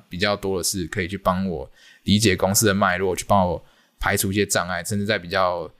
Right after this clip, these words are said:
算是比较 high level 的这种脉络下给你一些建议。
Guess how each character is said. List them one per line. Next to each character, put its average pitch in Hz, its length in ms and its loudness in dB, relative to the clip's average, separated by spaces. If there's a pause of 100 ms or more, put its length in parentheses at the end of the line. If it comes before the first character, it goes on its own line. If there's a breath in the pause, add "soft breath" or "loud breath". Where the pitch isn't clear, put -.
(160)
算 120 160 2
是 117 80 4
比 95 60 -2
较 110 60 2
high 123 180 0
level 117 340 2
的 87 220 -2
这 - 140 -4
种 85 360 -4
脉 113 200 2
络 104 180 4
下 98 160 0
给 95 140 -6
你 92 80 -4
一 - 20 -6
些 92 260 -4
建 95 240 2
议。 90 220 -8